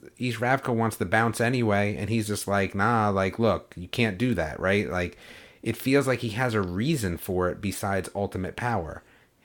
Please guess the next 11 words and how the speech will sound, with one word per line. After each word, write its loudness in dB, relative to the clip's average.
and -4
that's -2
not -2
the, -8
the -6
case -4
otherwise. 0
I 2
have 6
to 2
say, 2